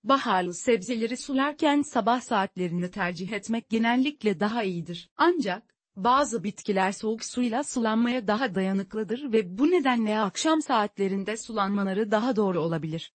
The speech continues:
Sulama saatlerini bitkilerin özelliklerine ve mevsime dikkat ederek belirlemek, bitkilerin sağlıklı büyümelerini ve verimli olmalarını sağlamak için önemlidir.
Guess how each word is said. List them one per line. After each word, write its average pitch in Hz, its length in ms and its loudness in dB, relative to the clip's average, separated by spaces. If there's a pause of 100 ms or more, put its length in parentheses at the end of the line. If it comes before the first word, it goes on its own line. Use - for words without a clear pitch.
Sulama 240 400 0
saatlerini 202 680 -2
bitkilerin 208 600 -2
özelliklerine 196 960 -4
ve 185 100 -2
mevsime 185 600 -4
dikkat 254 360 -4
ederek 196 420 -2
belirlemek, 175 720 -6 (220)
bitkilerin 214 600 -2
sağlıklı 254 580 0
büyümelerini 196 680 -2
ve 262 220 -2
verimli 285 360 4
olmalarını 254 600 2
sağlamak 180 600 -2
için 247 220 -2
önemlidir. 190 680 -2